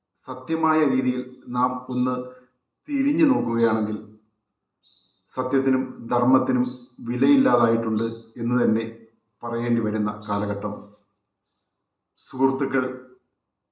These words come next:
മറ്റുള്ളവരെ മുന്നോട്ട് നയിക്കുവാൻ ചിന്തിക്കുന്നില്ല എന്നുള്ളതിൻ്റെ ഒരു സത്യമായ അവസ്ഥയാണ് ഇന്ന് നാട്ടിലൊക്കെ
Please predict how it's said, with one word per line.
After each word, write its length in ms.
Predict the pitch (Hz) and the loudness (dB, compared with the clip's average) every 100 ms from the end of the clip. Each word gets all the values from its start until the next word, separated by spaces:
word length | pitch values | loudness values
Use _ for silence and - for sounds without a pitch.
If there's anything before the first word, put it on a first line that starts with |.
| _ _ _ _ 117 | _ _ _ _ -12
മറ്റുള്ളവരെ 540 | 120 139 135 127 123 120 - - _ _ _ _ _ _ _ 135 | -8 0 0 2 -2 -4 -10 -20 _ _ _ _ _ _ _ -6
മുന്നോട്ട് 520 | 135 135 143 139 143 131 - - 120 | -2 2 2 2 0 -4 -6 -10 -2
നയിക്കുവാൻ 480 | 123 123 127 127 127 - - _ _ _ _ _ _ _ _ _ - | -2 -2 -2 0 0 -4 -14 _ _ _ _ _ _ _ _ _ -12
ചിന്തിക്കുന്നില്ല 600 | 135 135 143 147 151 143 147 143 - 127 | -4 -2 -2 -2 2 4 4 2 -2 -2
എന്നുള്ളതിൻ്റെ 640 | 127 139 120 117 120 117 117 - - - - | 0 0 2 2 2 2 -2 -6 -16 -20 -14
ഒരു 120 | 123 127 - - - | -10 -10 -12 -18 -10
സത്യമായ 640 | 127 117 - 139 131 120 117 120 - - - | -6 -6 0 4 4 4 2 -2 -4 -16 -16
അവസ്ഥയാണ് 580 | 113 117 - 123 110 107 110 - 104 | -14 -10 -2 0 0 -2 -6 -10 -6
ഇന്ന് 180 | 110 110 - - _ _ 104 107 | -6 -8 -14 -20 _ _ -12 -6
നാട്ടിലൊക്കെ 500 | 113 113 104 113 | -6 -6 -8 -8